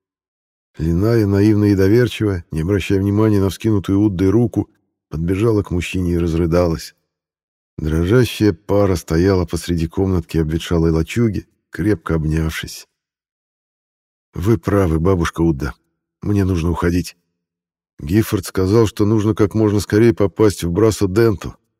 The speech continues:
Бабушка Удда, как я могу отплатить вам за помощь?" "Ай, еще один", махнула раздраженной рукой старуха.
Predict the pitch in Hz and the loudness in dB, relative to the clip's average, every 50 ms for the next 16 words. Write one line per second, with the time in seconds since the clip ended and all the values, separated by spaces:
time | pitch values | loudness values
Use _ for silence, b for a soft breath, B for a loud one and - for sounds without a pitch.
0 | _ _ _ _ _ _ _ _ _ _ _ _ - 85 113 107 90 82 - - | _ _ _ _ _ _ _ _ _ _ _ _ -2 0 2 2 2 0 -2 -2
1 | - 87 85 73 78 78 - - 123 117 - - 117 110 113 107 107 113 107 - | -2 -2 0 -2 -4 -6 -4 -4 -4 -2 0 0 0 2 2 2 2 0 0 2
2 | - 113 117 110 - 120 - - 92 92 92 98 92 - 123 117 101 85 78 - | 2 0 0 2 0 -2 -2 -2 -2 0 0 0 0 0 0 0 0 -2 -6 -10
3 | - - _ _ _ _ _ _ _ _ _ _ _ _ _ _ _ _ - - | -14 -18 _ _ _ _ _ _ _ _ _ _ _ _ _ _ _ _ -10 -6
4 | 113 143 160 160 151 147 147 127 95 - - - _ - 107 117 113 104 - - | -2 -2 0 0 0 0 -2 -2 -4 -6 -12 -16 _ -10 -6 -6 -4 -6 -6 -6
5 | 123 135 135 120 104 98 98 95 87 80 - _ _ _ _ _ _ _ _ _ | -4 -2 -2 -2 -2 -2 -2 -4 -4 -6 -12 _ _ _ _ _ _ _ _ _
6 | _ _ _ _ _ _ _ - - - - - - 80 82 80 78 80 76 76 | _ _ _ _ _ _ _ -20 -18 -18 -16 -10 -8 -6 -4 -4 -4 -4 -4 -4
7 | 78 87 85 82 87 87 87 82 80 - 90 85 82 - 82 87 95 90 - - | -4 -2 -2 -2 -2 -2 -2 -2 -2 -2 -4 -4 -4 -2 -2 -2 -2 -2 -4 -8
8 | 82 | -14